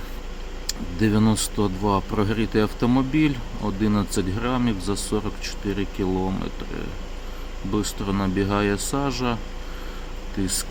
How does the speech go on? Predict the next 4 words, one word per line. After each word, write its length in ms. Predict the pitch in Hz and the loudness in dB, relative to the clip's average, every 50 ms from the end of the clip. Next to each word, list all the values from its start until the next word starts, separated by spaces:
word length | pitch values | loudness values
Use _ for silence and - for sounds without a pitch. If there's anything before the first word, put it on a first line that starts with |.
| - - - | -8 -8 -6
п'ять. 640 | - 98 95 113 131 143 143 143 139 - - - - - - - - - - - - - - - - - - - - - - - - - - - - - - - - - - - - - - - - - - - - - - - - - - - - - - - - - - - - - - - - - - - - - - - - - - - - - | -4 -2 2 2 4 4 4 2 0 -2 -2 -6 -6 -6 -8 -8 -8 -8 -8 -8 -8 -8 -8 -8 -8 -8 -8 -8 -8 -8 -8 -8 -8 -8 -8 -8 -8 -8 -8 -8 -8 -8 -8 -8 -8 -8 -8 -8 -8 -8 -8 -8 -8 -8 -8 -8 -8 -8 -8 -8 -8 -8 -8 -8 -8 -8 -8 -8 -8 -8 -8 -8 -8 -8 -8 -8 -8 -8 -8 -8 -8 -8 -8 -8 -8 -6
Золи 640 | 104 101 101 110 110 104 107 107 107 104 101 95 92 87 - - - - | -4 -2 2 2 4 4 4 4 4 4 4 2 0 0 -4 -4 -4 -4
шістдесят 640 | - 95 95 90 95 101 95 - - 101 95 90 | -2 -2 -2 0 0 -2 -2 0 0 0 -2 0
шість 380 | - - - - 98 92 90 95 | -2 -4 -2 -2 -2 -2 -2 -2